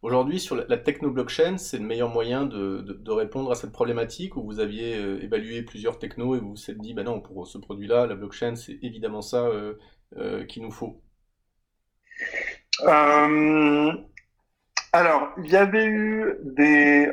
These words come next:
Speaker 2: euh, alors non, c'est, c'est vraiment la blockchain qu'il nous faut pour, pour deux raisons.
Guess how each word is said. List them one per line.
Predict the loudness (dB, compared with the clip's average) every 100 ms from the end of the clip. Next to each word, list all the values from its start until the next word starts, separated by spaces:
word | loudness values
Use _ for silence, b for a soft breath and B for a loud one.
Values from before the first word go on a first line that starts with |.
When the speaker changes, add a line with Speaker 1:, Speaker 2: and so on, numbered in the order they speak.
| 6
Speaker 2:
euh, | 6 6 6 6 4 6
alors | 6 6
non, | 4 2 -2
c'est, | 0 4 4 4
c'est | 6
vraiment | 6 6
la | 4
blockchain | 0 -2 -4
qu'il | 2
nous | 2
faut | 6 6 6
pour, | 2 -6 0
pour | 4
deux | 6
raisons. | 6 4 -2